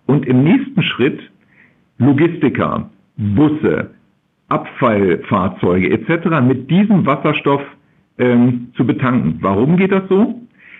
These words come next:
Weil diese Züge durch die tausend Kilometer Reichweite nur alle zwei, drei Tage tanken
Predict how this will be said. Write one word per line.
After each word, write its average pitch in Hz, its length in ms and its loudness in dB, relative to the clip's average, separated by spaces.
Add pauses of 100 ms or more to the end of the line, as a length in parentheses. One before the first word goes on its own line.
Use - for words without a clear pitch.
(140)
Weil 123 400 -2
diese 143 400 0
Züge 190 220 2
durch 160 140 2
die 156 100 0
tausend 151 360 0
Kilometer 147 460 0
Reichweite 113 480 0
nur 117 220 2
alle 131 260 0
zwei, 123 160 2
drei 113 160 2
Tage 175 380 -2
tanken 98 560 -2